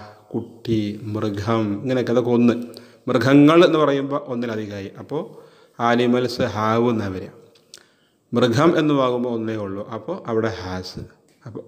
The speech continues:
ഓക്കെ, അപ്പോൾ he has, she has, it has, രാജു has, ഇന്ത്യ has,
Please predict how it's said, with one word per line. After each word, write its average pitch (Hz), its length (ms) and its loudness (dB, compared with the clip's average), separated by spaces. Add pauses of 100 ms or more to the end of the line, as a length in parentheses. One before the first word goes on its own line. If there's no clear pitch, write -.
(120)
ഓക്കെ, 139 160 -4 (580)
അപ്പോൾ 131 180 4 (220)
he 135 160 4 (180)
has, 110 320 0 (320)
she 135 200 -4 (180)
has, 104 340 -8 (300)
it 117 180 -10 (140)
has, 101 260 -6 (300)
രാജു 107 400 -2 (100)
has, 98 260 -6 (840)
ഇന്ത്യ 117 420 4
has, 101 340 -4